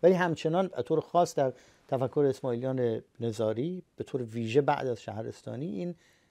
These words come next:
خصلت سیالیت خودش رو حفظ، حفظ می‌کنه که این قیامت هر لحظه می‌تونه اتفاق بیفته، تو هر دوره‌ای در هر زمانی برای هر کسی رخ می‌ده و این قیامت می‌شه قیامت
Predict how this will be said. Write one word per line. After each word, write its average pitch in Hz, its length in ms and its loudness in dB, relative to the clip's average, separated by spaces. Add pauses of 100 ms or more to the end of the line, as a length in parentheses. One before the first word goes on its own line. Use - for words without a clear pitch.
(160)
خصلت 147 360 -4
سیالیت 135 600 0
خودش 139 280 -10
رو 135 100 -10
حفظ، 113 220 -10 (180)
حفظ 110 300 -8
می‌کنه 104 340 -14
که - 180 -16
این 143 260 -6 (680)
قیامت 143 360 0
هر 151 180 0
لحظه 120 380 -8
می‌تونه 120 240 -10
اتفاق 101 380 -18
بیفته، - 320 -20 (440)
تو 151 80 -8
هر 147 280 0
دوره‌ای 117 420 -2
در 110 160 -8
هر 131 220 -4
زمانی 117 340 -8
برای 117 260 -8
هر 143 140 -2
کسی 135 460 -8 (380)
رخ 135 220 0
می‌ده 95 200 -10
و - 60 -8
این 135 180 -6
قیامت 123 360 0
می‌شه 127 160 -6
قیامت 120 560 -6